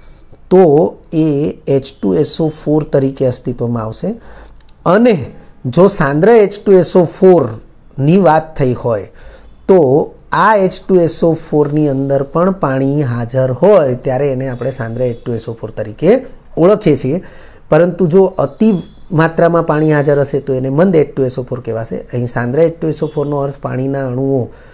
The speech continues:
એ હાજર છે, પરંતુ ખૂબ ઓછી માત્રામાં હાજર છે. પ્રક્રિયા સમીકરણ આવું થશે, કે ટુ સી આર ટુ ઓ સેવન પ્લસ એચ ટુ એસ ઓ ફોર, અને પાણીનો અણુ જે હાજર હશે તો પ્રક્રિયા થઈ અને બે મોલ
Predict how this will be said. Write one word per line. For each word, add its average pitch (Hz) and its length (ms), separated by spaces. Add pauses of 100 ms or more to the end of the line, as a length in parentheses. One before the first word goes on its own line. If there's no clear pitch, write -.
(180)
એ 127 100
હાજર 120 360
છે, 127 260 (240)
પરંતુ 123 280
ખૂબ 131 240
ઓછી 131 240
માત્રામાં 139 380
હાજર 120 160
છે. 175 200 (380)
પ્રક્રિયા 151 340
સમીકરણ 139 380
આવું 135 160
થશે, 131 260
કે 127 180
ટુ 113 160
સી 135 180
આર 127 100
ટુ 123 160
ઓ 123 40
સેવન 131 360 (380)
પ્લસ 131 220
એચ 120 260
ટુ 135 100
એસ 117 220
ઓ 123 40
ફોર, 165 440 (580)
અને 131 180
પાણીનો 139 600 (120)
અણુ 127 260
જે 127 120
હાજર 120 400
હશે 131 320 (320)
તો 120 80
પ્રક્રિયા 127 560
થઈ 185 480 (360)
અને 135 560
બે 139 300
મોલ 160 240